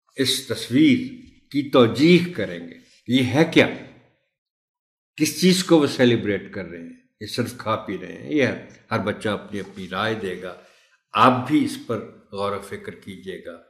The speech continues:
और किसी नतीजे पर पहुंच के तो अपने नोट्स ले लीजिएगा, ताकि जब आप बच्चों के काम को चेक करें तो उसकी इस्लाह कर सकें। और जुमले लिखवाने से पहले गुफ्तगू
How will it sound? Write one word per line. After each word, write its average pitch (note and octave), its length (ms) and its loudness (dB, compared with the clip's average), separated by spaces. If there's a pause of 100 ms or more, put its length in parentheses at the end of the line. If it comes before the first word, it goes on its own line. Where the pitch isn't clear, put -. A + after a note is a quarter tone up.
(280)
और G2 280 -10
किसी F#2+ 200 -16
नतीजे F#2+ 460 -12
पर F2+ 160 -16 (120)
पहुंच F#2 280 -14
के F#2+ 140 -14 (500)
तो - 60 -12
अपने - 320 -12
नोट्स A#2+ 500 2
ले F#2+ 120 -4
लीजिएगा, F2 480 -14 (760)
ताकि B2 360 2 (680)
जब G#2+ 180 -2
आप A2 180 0
बच्चों G#2 360 -4
के G#2+ 160 -12 (120)
काम G#2+ 300 -4
को - 160 -16 (160)
चेक - 220 -4
करें - 260 -8 (280)
तो B2 120 6 (840)
उसकी - 280 -6
इस्लाह B2+ 480 -2
कर C#3+ 160 -4
सकें। C3+ 380 -6 (600)
और D#3+ 540 0
जुमले B2+ 300 4
लिखवाने B2 520 0
से B2 160 -8
पहले A#2+ 420 -4 (320)
गुफ्तगू A2+ 500 -2